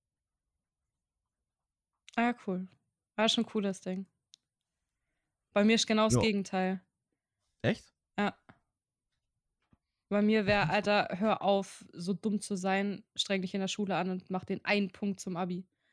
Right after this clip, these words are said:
Speaker 1: Mir hat ja damals ein Punkt zum Abi gefehlt, deswegen hab ich nie Abi
Speaker 2: Hm.
Speaker 1: gemacht. Ähm,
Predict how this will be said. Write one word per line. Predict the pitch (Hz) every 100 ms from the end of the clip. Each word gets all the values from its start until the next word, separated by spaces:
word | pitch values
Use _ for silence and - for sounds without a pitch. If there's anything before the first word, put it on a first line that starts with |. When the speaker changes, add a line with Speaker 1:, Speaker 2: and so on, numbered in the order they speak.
| _
Speaker 1:
Mir | -
hat | 185
ja | 175
damals | 175 185 185 -
ein | 190
Punkt | 185 208 -
zum | 170
Abi | 196 202
gefehlt, | 190 196 190
deswegen | 190 190
hab | 190
ich | 180
nie | 180
Abi | 202
Speaker 2:
Hm. | 220
Speaker 1:
gemacht. | 107 180 - _ _ _ _ _ _ _ _ _ -
Ähm, | 196 185 185 190